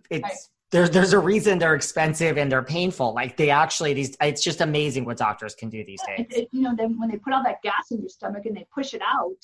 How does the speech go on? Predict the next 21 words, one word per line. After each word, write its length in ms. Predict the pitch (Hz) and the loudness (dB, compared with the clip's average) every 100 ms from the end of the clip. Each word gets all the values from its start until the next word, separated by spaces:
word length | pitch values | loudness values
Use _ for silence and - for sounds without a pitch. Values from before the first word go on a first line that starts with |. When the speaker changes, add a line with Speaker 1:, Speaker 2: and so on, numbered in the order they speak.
| _ _ _ _ | _ _ _ _
Speaker 2:
take 160 | - 233 | -8 -4
all 140 | 254 | -2
your 160 | 233 208 | -2 -2
insides 500 | 226 285 - 180 175 | -2 -4 -2 -6 -6
out, 380 | 160 175 208 - _ _ _ _ | -8 -8 -10 -14 _ _ _ _
well, 220 | - - - | -16 -16 -18
it 160 | 185 - | -18 -14
literally, 420 | 185 147 139 147 _ _ _ _ | -12 -10 -12 -16 _ _ _ _
um, 380 | 175 160 - 208 _ _ _ - - - - _ _ _ _ _ _ | -10 -10 -12 -16 _ _ _ -20 -20 -20 -20 _ _ _ _ _ _
that 120 | 170 156 | -12 -10
was 100 | 151 | -10
the 80 | |
worst 440 | 165 185 - _ _ _ | -8 -8 -10 _ _ _
pr-, 100 | - - - _ _ _ _ | -14 -14 -20 _ _ _ _
pain 260 | - 214 190 | -8 -6 -6
I've 140 | 185 | -6
ever 140 | 165 | -8
been 120 | - 170 | -10 -12
in 80 | |
my 120 | 165 165 | -12 -12
life. 240 | 160 - | -14 -16